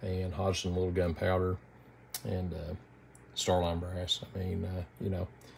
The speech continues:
when you got a good thing, why change it up?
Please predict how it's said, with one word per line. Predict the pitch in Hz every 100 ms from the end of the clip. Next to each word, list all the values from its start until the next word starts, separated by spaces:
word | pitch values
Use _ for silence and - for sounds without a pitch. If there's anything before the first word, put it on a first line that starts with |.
| - - -
when | 117
you | 95
got | 117
a | 117
good | 107 107
thing, | 104 101 104 98 - -
why | - 92
change | - 90 87
it | 82
up? | 85